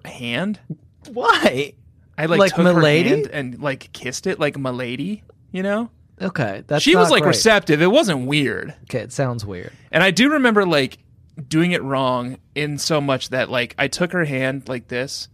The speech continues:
Speaker 2: Yeah,
Speaker 1: And,
Speaker 2: he's
Speaker 1: like, had
Speaker 2: showing
Speaker 1: her
Speaker 2: me
Speaker 1: knuckles
Speaker 2: his
Speaker 1: presented
Speaker 2: hand
Speaker 1: to me.
Speaker 2: in the, okay,
Speaker 1: And I
Speaker 2: yeah.
Speaker 1: essentially, like, wrapped my lips around her middle finger knuckle.
Speaker 2: No, why would you do that? That's awful.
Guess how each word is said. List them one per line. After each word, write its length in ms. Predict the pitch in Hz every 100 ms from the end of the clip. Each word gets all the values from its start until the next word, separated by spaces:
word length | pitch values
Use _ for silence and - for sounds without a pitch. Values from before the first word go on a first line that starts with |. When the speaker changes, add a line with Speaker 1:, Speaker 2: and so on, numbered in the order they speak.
| _
Speaker 2:
Yeah, 280 | 139 131 117 -
Speaker 1:
And, 140 | 113
Speaker 2:
he's 140 | 123 123
Speaker 1:
like, 80 | 123
had 160 | 135
Speaker 2:
showing 60 | 113
Speaker 1:
her 80 | 135
Speaker 2:
me 60 | 123
Speaker 1:
knuckles 340 | 117 - 139
Speaker 2:
his 100 | 104
Speaker 1:
presented 260 | 143 147 147
Speaker 2:
hand 100 | 143
Speaker 1:
to 80 | 165
me. 160 | 165
Speaker 2:
in 60 | 170 -
the, 60 | 110
okay, 180 | 92 85
Speaker 1:
And 100 | 147
I 40 |
Speaker 2:
yeah. 40 |
Speaker 1:
essentially, 360 | 143 190 190 202
like, 180 | 185 143
wrapped 380 | 123 131 123 -
my 140 | 139 117
lips 380 | 113 123 - -
around 500 | 120 120 117 120 120
her 120 | 117
middle 260 | 117 120
finger 360 | 123 - 113 139
knuckle. 420 | 143 156 180 190 _
Speaker 2:
No, 260 | 254 269 254
why 240 | 247 285
would 140 | 294 285
you 100 | 277
do 200 | 381 370
that? 320 | 165 127 135
That's 200 | 190 -
awful. 640 | 208 247 - 156 120 95